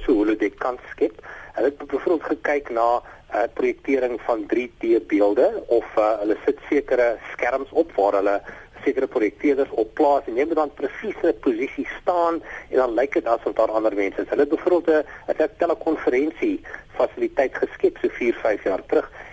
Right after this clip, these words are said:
en dan lyk dit fisies asof jy oorkant die tafel van iemand sit. Maar dit is 'n, dit is 'n baie, uh, 'n gefokusde aanbied, aanpassing of toepassing daarvan. Jy moet op 'n spesifieke plek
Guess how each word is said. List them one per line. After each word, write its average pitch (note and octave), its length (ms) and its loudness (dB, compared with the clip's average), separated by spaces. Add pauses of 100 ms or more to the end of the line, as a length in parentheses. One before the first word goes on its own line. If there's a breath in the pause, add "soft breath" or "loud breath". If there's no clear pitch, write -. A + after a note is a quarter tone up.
(100)
en C#3 100 0
dan C3 160 2
lyk C#3 180 2
dit - 140 -4
fisies - 420 -4
asof - 280 2
jy - 140 0
oorkant D#3+ 340 2
die D3+ 120 0
tafel C#3+ 400 4
van B2 160 6
iemand G#2 260 2 (120)
sit. - 140 2 (440 loud breath)
Maar A2 80 10
dit A#2+ 160 6
is C#3+ 100 4
'n, B2 60 0
dit A#2+ 140 0
is C#3+ 60 6
'n - 40 2
baie, A3 340 4 (400 soft breath)
uh, A#2 280 2 (400)
'n A#2 380 -4 (520)
gefokusde - 1000 2
aanbied, A#2+ 420 0
aanpassing G3+ 600 -2
of - 160 -8
toepassing A2 440 0
daarvan. F#2 360 2 (260 loud breath)
Jy A#2+ 100 0
moet B2 120 0
op C3 120 2
'n - 100 2
spesifieke C#3+ 420 0
plek C#3 300 0